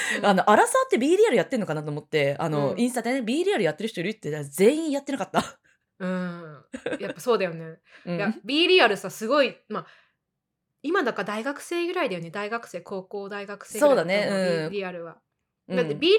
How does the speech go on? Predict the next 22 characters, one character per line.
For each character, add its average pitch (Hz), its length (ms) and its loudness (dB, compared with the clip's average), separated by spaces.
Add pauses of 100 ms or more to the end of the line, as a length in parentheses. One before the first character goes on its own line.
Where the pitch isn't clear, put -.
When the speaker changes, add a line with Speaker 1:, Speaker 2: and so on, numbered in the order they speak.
(140)
Speaker 1:
ア 349 60 8
ル 226 60 2
は 196 40 0
完 254 260 -6
全 247 120 2
に - 40 -14
友 220 120 -4
達 220 160 -6
同 214 100 0
士 - 100 -10
で - 80 -14
し - 80 -20
ょ？ - 180 -18 (440)
Speaker 2:
あ、 262 100 4
そ 320 120 6
う - 20 10
だ 175 100 6
ね。 170 240 0
う 170 40 2
ん。 170 40 4
Speaker 1:
う 170 40 4 (160)
ん。 175 260 -8